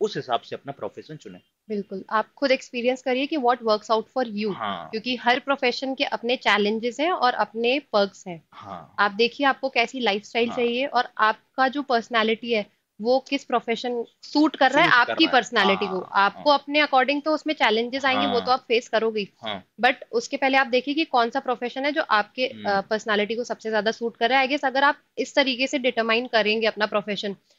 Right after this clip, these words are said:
Speaker 1: हम्म।
Speaker 2: तो आप उन challenges को, वो आपको फिर challenges नहीं लगेंगे।
Speaker 1: हाँ।
Speaker 2: आप उन challenges को भी अच्छे, अपना
Speaker 1: हाँ,
Speaker 2: best दे के
Speaker 1: हाँ।
Speaker 2: उनको
Speaker 1: When
Speaker 2: face
Speaker 1: your
Speaker 2: करने की कोशिश
Speaker 1: passion
Speaker 2: करें।
Speaker 1: become your profession,
Speaker 2: Profession,
Speaker 1: वो वाली
Speaker 2: हाँ,
Speaker 1: बात है।
Speaker 2: वही
Speaker 1: तो
Speaker 2: बात है।
Speaker 1: आपको वो कहीं ना कहीं वो decision खुद के लिए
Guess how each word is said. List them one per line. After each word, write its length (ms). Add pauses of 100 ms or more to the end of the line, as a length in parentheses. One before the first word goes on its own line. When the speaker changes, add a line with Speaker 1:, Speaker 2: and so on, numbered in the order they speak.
(160)
Speaker 1:
हम्म। 100
Speaker 2:
तो 60
आप 260
उन 120
challenges 520
को, 140
वो 120
आपको 260
फिर 120
challenges 600
नहीं 120
लगेंगे। 440
Speaker 1:
हाँ। 260
Speaker 2:
आप 120
उन 100
challenges 480
को 100
भी 100
अच्छे, 380
अपना 220
Speaker 1:
हाँ, 80
Speaker 2:
best 280
दे 140
के 120
Speaker 1:
हाँ। 80
Speaker 2:
उनको 160
Speaker 1:
When 100
Speaker 2:
face 100
Speaker 1:
your 140
Speaker 2:
करने 180
की 120
कोशिश 220
Speaker 1:
passion 160
Speaker 2:
करें। 180
Speaker 1:
become 160
your 180
profession, 320
Speaker 2:
Profession, 520
Speaker 1:
वो 100
वाली 140
Speaker 2:
हाँ, 140
Speaker 1:
बात 120
है। 60
Speaker 2:
वही 100
Speaker 1:
तो 80
Speaker 2:
बात 180
है। 60
Speaker 1:
आपको 100
वो 100
कहीं 240
ना 100
कहीं 140
वो 60
decision 380
खुद 200
के 120
लिए 300